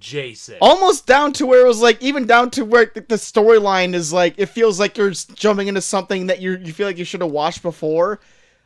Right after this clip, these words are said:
Speaker 2: I've gotten that from so many fucking, like, like, I remember, like, one of my movies that I, one of the movies I always watch all the time was, like, the Michael Myers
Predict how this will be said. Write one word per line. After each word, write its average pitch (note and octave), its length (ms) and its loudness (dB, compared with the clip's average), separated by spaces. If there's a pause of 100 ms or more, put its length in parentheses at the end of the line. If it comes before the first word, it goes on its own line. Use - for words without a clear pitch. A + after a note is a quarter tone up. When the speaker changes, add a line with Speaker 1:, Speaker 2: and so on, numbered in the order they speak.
Speaker 2:
I've G#3+ 160 -2
gotten C4+ 180 2
that A#3+ 140 -6
from G#3+ 160 -6
so A3+ 320 -2
many A3 180 2
fucking, G#3 400 -4
like, F3 320 -4 (880)
like, G#3+ 160 2
I A#3+ 40 0
remember, C4+ 360 2
like, A3 240 4 (260)
one F#3 220 -4
of A3+ 60 -4
my F#3+ 340 0 (200)
movies G3+ 360 -2
that G3 100 0
I, F#3+ 100 -4 (140)
one F#3 140 -4
of G#3 40 -6
the G3+ 80 -4
movies G3 240 -2
I F#3 40 -2
always F3 360 -2
watch F3+ 240 -4
all F3+ 100 0
the F3 60 -2
time F3 280 -6
was, D#3+ 120 -6
like, D#3+ 180 -8
the D3+ 320 -4
Michael D#3+ 340 -6
Myers D#3+ 720 -4